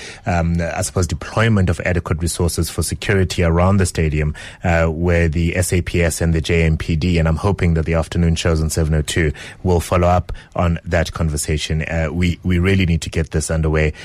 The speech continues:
under control, rather, because there'll be many other stadium events, many international, uh, sporting games that are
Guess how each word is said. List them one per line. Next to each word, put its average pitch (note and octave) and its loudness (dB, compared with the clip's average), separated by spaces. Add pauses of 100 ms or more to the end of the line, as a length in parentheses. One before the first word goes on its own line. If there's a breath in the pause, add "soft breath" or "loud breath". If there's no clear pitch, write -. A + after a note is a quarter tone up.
(100)
under F2+ 2
control, F2+ 2
rather, D2 0
because E2 0
there'll E2 2
be D#2+ 0 (240 loud breath)
many G#2 4
other F2 0
stadium E2 0
events, D#2+ 0
many F#2 4
international, E2 0 (240 loud breath)
uh, E2 2
sporting F#2+ 2
games D#2 0
that D#2+ 2
are D#2 0